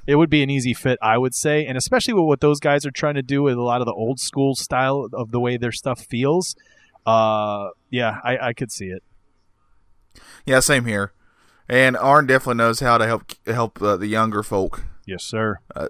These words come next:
Speaker 2: uh, tell stories in the ring for sure, 'cause he's one you could fo-, what a mastermind he was. Uh, but yeah, uh, so, but we'll get to that later th-, near the end of the show.
Speaker 1: Yes, sir.
Speaker 2: Elimination Chamber.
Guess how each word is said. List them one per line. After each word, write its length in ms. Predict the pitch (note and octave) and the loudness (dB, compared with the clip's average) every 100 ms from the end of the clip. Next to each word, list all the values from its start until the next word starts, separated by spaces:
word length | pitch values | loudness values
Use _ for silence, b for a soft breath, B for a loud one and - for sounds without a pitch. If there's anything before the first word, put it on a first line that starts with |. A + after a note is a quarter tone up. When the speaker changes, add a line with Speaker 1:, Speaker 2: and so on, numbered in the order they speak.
| _ G#2+ - | _ -14 -2
Speaker 2:
uh, 140 | G#2+ | -2
tell 340 | G2 B2+ A#2 A2 | 0 4 4 4
stories 480 | - - A2+ G#2+ G#2 | 0 0 0 0 -2
in 60 | |
the 80 | G2+ | -4
ring 240 | F#2+ F#2+ | -4 -6
for 120 | G2+ A#2 | -6 -8
sure, 220 | - G2+ | -4 -4
'cause 200 | F#2 F#2 | -2 -6
he's 200 | G#2+ G#2 | -4 -6
one 160 | G#2 G2+ | -4 -6
you 40 | |
could 140 | G2 F#2+ | -8 -8
fo-, 160 | G2+ - E2 | -8 -8 -6
what 160 | A#2+ G#2+ | 0 0
a 40 | |
mastermind 560 | G2+ G2+ - F#2 E2+ F#2 | 2 -2 -4 -6 -6 -6
he 80 | |
was. 280 | F2+ F2+ - b b b b b b b b | -4 -4 -6 b b b b b b b b
Uh, 120 | - E2+ | -14 -10
but 160 | G2 | -8
yeah, 160 | G2+ F2 _ - | -8 -10 _ 0
uh, 300 | C3+ C3 - | 6 6 4
so, 200 | - C3 | -2 -2
but 200 | C3 E3 | 4 8
we'll 100 | A3 | 8
get 140 | F#3 | 6
to 80 | E3 | 4
that 160 | D3 B2 | 4 6
later 300 | B2 A#2+ A#2 | 4 2 -2
th-, 140 | A#2 | -6
near 200 | G#2+ A#2+ | -8 -4
the 80 | A2 | -2
end 100 | G#2+ | -2
of 40 | G2+ | -4
the 60 | |
show. 340 | G#2 A2+ G#2+ - | -4 0 0 0
Speaker 1:
Yes, 120 | - | 4
sir. 80 | G3 | 8
Speaker 2:
Elimination 440 | A3+ A3+ A3+ G#3 | 10 8 6 4
Chamber. 560 | F#3 G3 G#3+ F#3 B2 F#2+ | 6 6 6 4 2 2